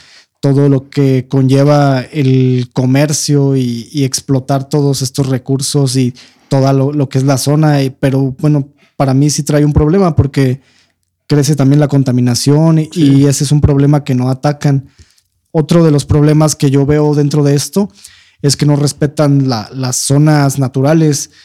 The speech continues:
Speaker 1: como los manglares,
Speaker 2: Sí.
Speaker 1: este, no sé, la, incluso zonas donde habe-, había peces se, se van extinguiendo y, y va pasando, digo, mucha, mucho deterioro hacia la naturaleza,
Speaker 2: Sí.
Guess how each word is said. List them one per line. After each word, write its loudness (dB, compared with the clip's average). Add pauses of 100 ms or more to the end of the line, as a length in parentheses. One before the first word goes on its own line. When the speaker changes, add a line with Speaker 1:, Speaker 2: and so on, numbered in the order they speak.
(140)
Speaker 1:
como -2
los -4
manglares, 0
Speaker 2:
Sí. -8 (100)
Speaker 1:
este, -6
no -2
sé, 0
la, 0
incluso -2
zonas 0
donde 0
habe-, 0
había 2 (440)
peces 0
se, -6 (220)
se -4
van 0
extinguiendo 0
y, -6
y -6
va -4
pasando, 0 (500)
digo, 2
mucha, 0
mucho 2
deterioro 2
hacia -2
la -2
naturaleza, -2
Speaker 2:
Sí. -2